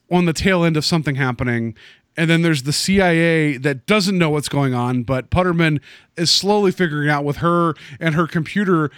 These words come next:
that's doing things that I don't think computers can do at that time.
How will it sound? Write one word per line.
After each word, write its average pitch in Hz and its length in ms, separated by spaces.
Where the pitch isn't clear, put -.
that's 165 180
doing 214 380
things 165 520
that 151 380
I 160 80
don't 208 240
think 196 160
computers 185 380
can 156 160
do 147 180
at 233 80
that 370 140
time. 330 400